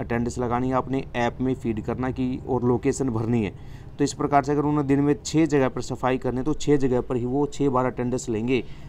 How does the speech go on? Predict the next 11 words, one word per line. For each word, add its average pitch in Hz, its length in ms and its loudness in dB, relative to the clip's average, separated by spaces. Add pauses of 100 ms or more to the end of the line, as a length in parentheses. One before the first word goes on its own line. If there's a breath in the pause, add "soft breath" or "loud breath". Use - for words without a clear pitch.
(160)
तो 135 60 0
ये 135 240 4
बड़ा, 143 360 8
अ, - 100 -2 (340)
उनके 139 280 0
लिए 135 100 2
बड़ी 127 140 0
दिक्कत 123 320 0
वाली 135 200 2
बात 123 320 4
है। 156 220 -4